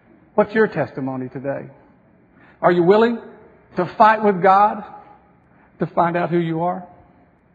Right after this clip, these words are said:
I mean, what an encouraging thing to know that God is willing to wrestle with us so that we can find out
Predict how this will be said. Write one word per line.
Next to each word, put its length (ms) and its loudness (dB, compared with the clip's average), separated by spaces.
I 60 -6
mean, 240 -4
what 120 0
an 100 -2
encouraging 600 -6
thing 260 -10
to 100 -10
know 500 -8
that 180 -12
God 260 -4
is 140 -10
willing 520 -8
to 60 -8
wrestle 460 -6
with 180 -8
us 520 -6
so 140 -4
that 100 -4
we 140 0
can 160 -4
find 300 -4
out 240 -6